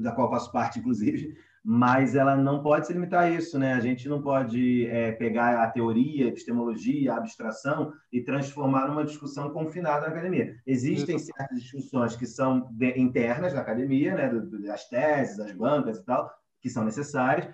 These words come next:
Speaker 1: mas é importante criar pontes, né? A academia é parte da sociedade, né? Muitas vezes a gente fala assim, qual o lugar da relação da universidade com a sociedade?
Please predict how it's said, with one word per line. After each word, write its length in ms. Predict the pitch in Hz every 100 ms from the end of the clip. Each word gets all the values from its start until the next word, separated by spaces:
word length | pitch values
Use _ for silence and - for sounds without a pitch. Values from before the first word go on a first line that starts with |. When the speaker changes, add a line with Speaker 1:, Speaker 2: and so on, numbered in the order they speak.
| -
Speaker 1:
mas 100 | 127 143
é 60 |
importante 440 | 156 165 190 220 -
criar 220 | 180 151
pontes, 480 | 151 135 117 120 110
né? 80 | 151
A 200 | 160 160
academia 680 | 156 147 147 165 196 - - _
é 80 | 151
parte 440 | 151 156 170 190
da 60 | 170
sociedade, 640 | 127 120 117 101 87 87
né? 220 | 104 120 - -
Muitas 240 | 120 151 139
vezes 200 | 160 151
a 40 |
gente 140 | 151
fala 160 | - 160
assim, 220 | 156 147
qual 220 | 135 160 196
o 40 |
lugar 360 | 175 147 165 156
da 80 |
relação 420 | 143 151 147 - 170
da 60 |
universidade 580 | 165 156 151 - 151 -
com 120 | 156
a 40 | 165
sociedade? 760 | - 147 147 143 127 107 95